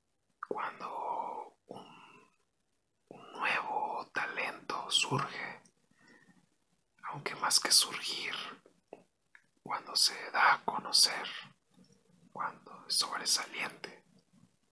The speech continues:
Yo no conocía a Benjamín Mora,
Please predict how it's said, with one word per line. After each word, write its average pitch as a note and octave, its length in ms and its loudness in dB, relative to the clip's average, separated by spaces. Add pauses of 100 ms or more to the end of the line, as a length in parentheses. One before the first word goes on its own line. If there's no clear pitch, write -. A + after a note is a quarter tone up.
(400)
Yo - 160 -2 (200)
no - 180 0
conocía - 680 0
a - 40 -2
Benjamín - 600 -6
Mora, - 520 -4